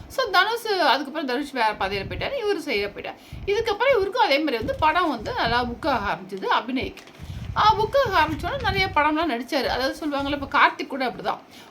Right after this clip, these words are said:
ஒரு படம் நல்லா ஓடிச்சு, நிறைய படம் ஓடும். ஆனா அந்த படம்லாம் வந்து நிறைய வருதுன்னு அவங்க அட்வான்ஸ் வாங்கி நடிக்க ஒத்துப்பாங்க. ஆனா படத்தோட கதையோ சரி வருமோ அப்படின்னு யோசிக்கிறதுக்கு நிறைய படம் வந்தோன்னு அப்படியே ஒத்துட்டு நடிப்பாங்க. நிறைய படம் ஃப்ளாப் ஆச்சுன்னு அவரும் சொல்லியிருக்காரு நடிகர் கார்த்திக்.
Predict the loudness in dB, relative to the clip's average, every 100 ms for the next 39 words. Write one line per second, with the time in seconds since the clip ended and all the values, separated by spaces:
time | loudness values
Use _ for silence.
0 | -4 -4 0 0 2 2 0 0 -2 -2
1 | -2 -2 0 0 2 2 2 2 4 4
2 | 4 0 0 0 0 0 0 0 -2 0
3 | 0 0 -2 -2 0 -2 -2 -4 -4 -4
4 | -4 -6 -10 -12 -12 -2 -2 2 2 2
5 | 0 0 0 0 -2 -6 -6 -4 0 0
6 | 0 2 2 2 -2 -4 -2 -2 -2 -4
7 | -2 -2 -2 -2 -2 -2 0 -2 -2 -6
8 | -4 0 2 2 2 2 2 2 0 -2
9 | -4 -4 0 0 2 2 2 0 0 0
10 | 0 -6 -6 -4 -4 -4 -4 0 0 2
11 | 0 0 -2 0 0 0 -2 -2 -2 -2
12 | -6 -6 -4 -2 -2 -2 -4 -2 2 0
13 | 0 -10